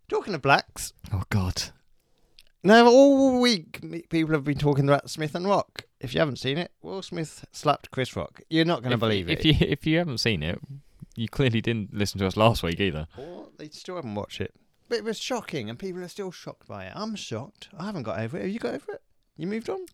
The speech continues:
Speaker 2: Ah, I moved on.
Speaker 1: You've moved on?
Speaker 2: I think I moved on about two days after it.
Speaker 1: Bloody hell, you're
Speaker 2: Like,
Speaker 1: stronger than me.
Speaker 2: by Tuesday, I think I was over it. And
Speaker 1: Strong-
Speaker 2: that's only 'cause we talked about it Monday. <laughs>
Speaker 1: And I won't let you move on.
Speaker 2: Ah, of course.
Speaker 1: You will move backwards, like me in my time travel.
Speaker 2: <laughs>
Speaker 1: We must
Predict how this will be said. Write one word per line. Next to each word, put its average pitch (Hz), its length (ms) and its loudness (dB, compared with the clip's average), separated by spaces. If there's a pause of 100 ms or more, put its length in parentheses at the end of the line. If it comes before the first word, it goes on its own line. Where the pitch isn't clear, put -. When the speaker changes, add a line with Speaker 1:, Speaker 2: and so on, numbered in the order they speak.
Speaker 2:
Ah, 98 180 0
I - 20 -4
moved 82 240 -4
on. 95 180 -2
Speaker 1:
You've 302 160 -8
moved 440 240 -4
on? 523 160 2
Speaker 2:
I - 20 -2
think 117 140 6
I - 40 2
moved 90 220 2
on 90 220 2
about 90 240 0
two 104 160 -2
days 95 200 0
after 107 280 0
it. 87 140 -6
Speaker 1:
Bloody 113 320 -12
hell, 110 420 -6
you're 101 100 -10
Speaker 2:
Like, 104 100 2
Speaker 1:
stronger 117 220 -4
than 113 140 -4
me. 113 60 -2
Speaker 2:
by 180 100 6
Tuesday, 160 420 6
I 80 80 4
think 87 160 -2
I 90 60 0
was 82 100 -4
over 90 240 2
it. - 100 -6 (280)
And 95 160 -2
Speaker 1:
Strong- 101 240 -8
Speaker 2:
that's 95 220 2
only 104 200 4
'cause - 160 -6
we 95 120 -4
talked 98 220 -4
about 101 140 0
it 98 60 -2
Monday. 117 380 8
<laughs> - 40 -14 (240)
Speaker 1:
And 160 80 -4
I 170 40 -2
won't 208 200 0
let 180 120 2
you 113 80 0
move 101 220 0
on. 85 140 -8 (260)
Speaker 2:
Ah, 80 280 -8
of - 80 -20
course. 78 280 -12
Speaker 1:
You 117 160 -12
will 147 320 -8 (100)
move 127 220 -4
backwards, - 440 -4 (100)
like 110 260 -6
me 131 160 -2
in 139 80 -4
my 143 80 0
time 117 260 -2
travel. 156 320 10
Speaker 2:
<laughs> 160 540 8 (800)
Speaker 1:
We 175 360 2
must 180 480 -2